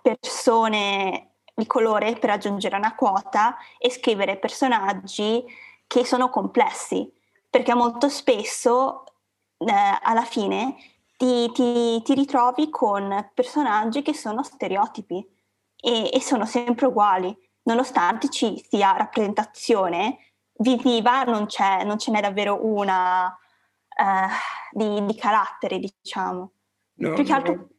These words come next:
Speaker 1: perché, cioè, alla fine vai, molto spesso, cioè, questa è una generalizzazione, alla fine ti ritrovi con le stesse persone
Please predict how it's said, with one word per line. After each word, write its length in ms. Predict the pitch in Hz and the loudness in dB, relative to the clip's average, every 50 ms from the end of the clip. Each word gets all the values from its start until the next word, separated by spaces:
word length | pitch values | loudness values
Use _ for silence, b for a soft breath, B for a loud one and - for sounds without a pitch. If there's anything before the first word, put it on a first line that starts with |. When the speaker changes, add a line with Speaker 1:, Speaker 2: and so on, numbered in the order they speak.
| _ _ _ _ _ _ _ | _ _ _ _ _ _ _
Speaker 1:
perché, 680 | - 262 254 269 - 269 240 233 233 220 - - _ _ _ _ _ _ _ _ - - | -8 -8 -6 -6 -2 0 0 0 0 -2 -6 -16 _ _ _ _ _ _ _ _ -18 -8
cioè, 160 | - - 294 - | -2 0 2 2
alla 180 | 254 262 269 | 4 2 2
fine 260 | 269 - 302 285 311 311 | 2 2 2 2 2 2
vai, 580 | 277 233 208 214 214 214 214 208 202 202 - _ _ _ _ _ _ _ _ _ _ _ _ _ _ _ b b b b b b b b b b _ _ - | 2 2 2 0 0 -2 -2 -4 -6 -8 -12 _ _ _ _ _ _ _ _ _ _ _ _ _ _ _ b b b b b b b b b b _ _ 2
molto 280 | 285 277 285 285 - - | 2 4 4 4 0 -2
spesso, 880 | - - - 285 220 202 214 - - - - - 220 214 226 233 - - | -4 -2 0 0 0 0 0 -8 -10 -10 -6 -2 0 2 0 0 -2 -2
cioè, 160 | - 269 208 | -2 -2 -2
questa 220 | - 247 - - 240 | -2 -2 -2 -2 0
è 20 | |
una 100 | 214 214 | 0 -2
generalizzazione, 1120 | 196 202 202 202 196 190 196 196 190 - 214 - - - - 240 208 196 185 180 190 233 - B B B B B B B B | -2 -2 -2 -2 -2 -2 -2 -4 -6 -8 -10 -14 -14 -10 -4 -4 -2 -2 -2 -4 -4 -6 -8 B B B B B B B B
alla 160 | - 269 277 285 | 2 2 2 2
fine 300 | - 311 302 294 339 349 | 0 0 0 0 0 0
ti 100 | - 254 | 0 0
ritrovi 840 | - 240 - - 240 226 226 226 262 254 262 277 277 254 269 - _ | 0 -2 -2 0 2 2 2 2 0 0 2 2 0 0 -2 -6 _
con 140 | - - 240 | -2 0 0
le 60 | 226 | 0
stesse 280 | - 269 247 - 254 | 0 0 0 0 -2
persone 720 | 247 226 - - - - 220 202 196 185 190 190 190 - | -4 -6 -10 -10 -10 -6 -4 -4 -2 -2 -4 -4 -6 -10